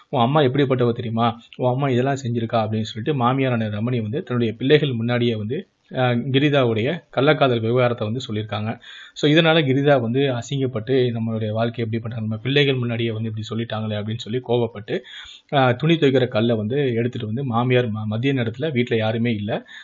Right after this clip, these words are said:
அவங்கள அந்த டைம்ல வந்து எப்படியா கொல்லணும்னு பிளான் பண்ணிருக்காங்க. வீட்டுல, ம், கணவனும் இல்ல, பிள்ளைகளும் இல்ல, மாமியார் வந்து அசந்து தூங்கிட்டு இருக்கும்போது வீட்டுல துணி துவைக்க வச்சிருக்கக்கூடிய ஒரு சின்ன கல்லை எடுத்துட்டு வந்து பேக்ல வந்து மறைச்சு உள்ள எடுத்துட்டு வந்து, ம-, தூங்கிட்டு இருக்கும்போதே அவங்கள வந்து அந்த கல்லாலேயே அடிச்சு அவங்கள வந்து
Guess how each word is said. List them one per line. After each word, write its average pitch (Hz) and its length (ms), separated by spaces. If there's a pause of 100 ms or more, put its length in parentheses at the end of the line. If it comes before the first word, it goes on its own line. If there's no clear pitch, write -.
(100)
அவங்கள 131 340
அந்த 120 240
டைம்ல 127 260
வந்து 127 260
எப்படியா 123 180
கொல்லணும்னு 117 360
பிளான் 117 200
பண்ணிருக்காங்க. 110 460
வீட்டுல, 131 380
ம், 110 420
கணவனும் 127 420
இல்ல, 113 180
பிள்ளைகளும் 120 480
இல்ல, 113 340 (180)
மாமியார் 127 380
வந்து 120 180
அசந்து 120 380
தூங்கிட்டு 127 240
இருக்கும்போது 107 460 (360)
வீட்டுல 156 320
துணி 151 200
துவைக்க 131 300
வச்சிருக்கக்கூடிய 117 440
ஒரு 127 100
சின்ன 127 280
கல்லை 110 300
எடுத்துட்டு 104 320
வந்து 123 380
பேக்ல 123 340
வந்து 113 80
மறைச்சு 110 340
உள்ள 107 360
எடுத்துட்டு 110 280
வந்து, 113 320 (400)
ம-, 120 460
தூங்கிட்டு 156 260
இருக்கும்போதே 123 380
அவங்கள 113 340
வந்து 117 200
அந்த 113 260
கல்லாலேயே 120 380
அடிச்சு 101 260
அவங்கள 123 260
வந்து 113 360